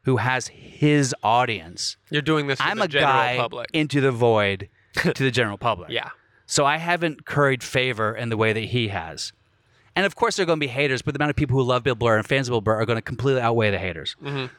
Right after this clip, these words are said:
Speaker 1: So I'm just in the, in the swamp. I'm in general population in prison.
Speaker 2: <laughs>
Speaker 1: You know what I mean?
Speaker 2: Yeah.
Speaker 1: He's out with the V I Ps in a special low security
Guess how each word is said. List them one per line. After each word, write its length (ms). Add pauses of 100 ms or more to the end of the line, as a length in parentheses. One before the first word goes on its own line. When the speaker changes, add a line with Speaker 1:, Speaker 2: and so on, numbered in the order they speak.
(120)
Speaker 1:
So 280
I'm 240
just 320
in 220
the, 180
in 140
the 100
swamp. 680
I'm 120
in 120
general 260
population 540
in 60
prison. 440 (140)
Speaker 2:
<laughs> 60 (460)
Speaker 1:
You 120
know 60
what 40
I 40
mean? 280 (160)
Speaker 2:
Yeah. 140
Speaker 1:
He's 180
out 220
with 100
the 80
V 160
I 80
Ps 440
in 120
a 60
special 420
low 240
security 720